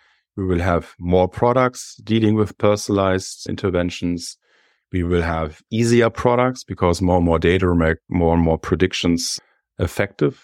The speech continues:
So we, you maybe don't have to interact in all the products with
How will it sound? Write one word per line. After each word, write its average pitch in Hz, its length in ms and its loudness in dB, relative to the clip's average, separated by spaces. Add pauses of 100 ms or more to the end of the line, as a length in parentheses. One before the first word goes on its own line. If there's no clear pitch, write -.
(120)
So 85 440 -6
we, - 200 -12 (140)
you - 180 -12
maybe 87 260 0
don't 85 220 2
have 87 220 0
to 92 120 0
interact 95 540 0
in 92 80 2
all 90 180 4
the 92 80 -8
products 92 540 0
with 90 160 -2